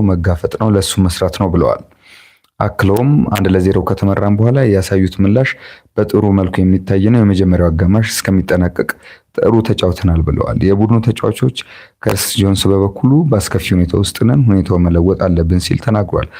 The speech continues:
ዛሬ እንግዲህ ቨርጂል ቫን ዳይክ ምንም አይነት አስተያየት አልሰጠም። እሱን ተክቶ ከርቲስ ጆንስ ነው የተናገረው።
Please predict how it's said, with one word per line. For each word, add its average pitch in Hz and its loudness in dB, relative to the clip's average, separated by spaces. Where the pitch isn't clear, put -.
ዛሬ 92 -2
እንግዲህ 92 2
ቨርጂል 95 0
ቫን 87 2
ዳይክ 82 -2
ምንም 92 2
አይነት 90 0
አስተያየት 92 -2
አልሰጠም። - -2
እሱን - -2
ተክቶ - -2
ከርቲስ - -6
ጆንስ 92 -2
ነው 95 0
የተናገረው። 92 0